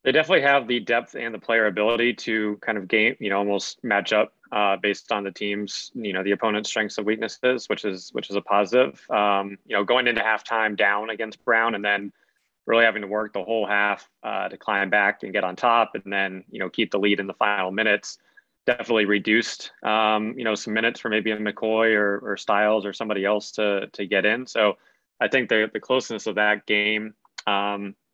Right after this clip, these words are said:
definitely played a factor, but right now you're going on the road, uh, and then you're playing Purdue. So, you know, <laughs> this, this week number two is probably not another week where you're gonna see a whole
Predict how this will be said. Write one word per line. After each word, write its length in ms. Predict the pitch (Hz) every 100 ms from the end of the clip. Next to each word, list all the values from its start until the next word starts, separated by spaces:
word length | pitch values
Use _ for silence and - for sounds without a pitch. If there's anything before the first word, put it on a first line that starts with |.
| _ -
definitely 400 | - 107 - 107
played 300 | 98 - 110
a 60 | 98
factor, 480 | - 104 - 123 113
but 300 | 98 101 101 _ _ _ _ _ -
right 180 | 110 110
now 220 | 110 113
you're 160 | 104
going 260 | 95 104 98
on 220 | 117 110
the 100 | 107
road, 400 | 107 107 120 120 - - 143
uh, 320 | 107 101 101
and 120 | 107 101
then 100 | 104
you're 100 | 95
playing 240 | 113 101
Purdue. 360 | 98 98 98 92
So, 460 | - 107 98 101 -
you 100 | 107
know, 120 | 101
<laughs> 340 | 101 - - 127
this, 460 | 117 113 110 -
this 340 | - 110 98 -
week 160 | 117
number 200 | 117 107
two 200 | 101 120
is 100 | 107
probably 420 | - 101 101 101 - - _ _ -
not 160 | 113
another 260 | 104 113 107
week 220 | 98 101
where 360 | - 104 101 101
you're 160 | - 104
gonna 180 | 101
see 280 | 98 117 107
a 80 | 98
whole 440 | - 107 107 98